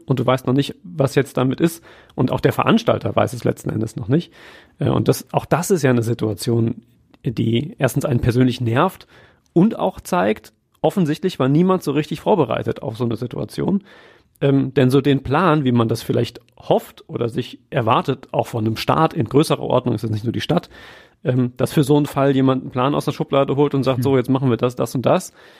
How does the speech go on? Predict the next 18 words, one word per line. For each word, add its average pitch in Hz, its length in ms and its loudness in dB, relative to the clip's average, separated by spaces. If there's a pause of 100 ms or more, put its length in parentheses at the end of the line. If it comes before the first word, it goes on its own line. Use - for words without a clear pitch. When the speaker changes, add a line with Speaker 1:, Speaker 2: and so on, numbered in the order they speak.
(200)
Speaker 1:
Äh, 147 120 0
und 135 140 0
dann 127 100 2
hat 139 120 0
sich 143 80 -4
das 131 180 -2
in 127 80 0
dieser 123 240 -2
Zeit 131 220 0
erledigt. 143 540 2 (340)
Den 143 80 2
gibt's 190 180 0
offensichtlich - 540 -8
nicht. 160 240 0 (560)
Und, 147 340 -2
ähm, 139 220 0
auch 120 140 -2
das - 460 0